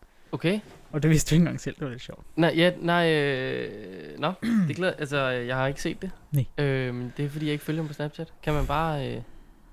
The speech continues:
Speaker 1: hvad gør man?
Speaker 2: Man, øh, går på Snapchat og følger, øh, finder,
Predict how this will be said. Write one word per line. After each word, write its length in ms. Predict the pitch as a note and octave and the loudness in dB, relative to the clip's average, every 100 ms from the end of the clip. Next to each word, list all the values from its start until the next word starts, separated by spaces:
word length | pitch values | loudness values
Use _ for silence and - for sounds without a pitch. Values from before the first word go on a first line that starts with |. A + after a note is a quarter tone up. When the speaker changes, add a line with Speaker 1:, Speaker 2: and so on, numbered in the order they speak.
| - | -12
Speaker 1:
hvad 100 | - | -4
gør 120 | C#3 C#3 | 0 0
man? 180 | D3+ D3 _ _ _ - | -2 -6 _ _ _ 4
Speaker 2:
Man, 240 | D3+ D3+ | 6 6
øh, 180 | D3 C3+ | 4 4
går 120 | C#3 | 0
på 100 | C3+ | -2
Snapchat 460 | D3 C3+ F3 - D#3 | -2 0 4 6 4
og 60 | |
følger, 640 | - C#3+ D3+ D#3+ D3 C3+ C#3+ | 2 0 -2 -2 -2 -2 -4
øh, 60 | C#3+ | -2
finder, 520 | E3 D3+ D3+ C#3 | -4 -2 -2 -2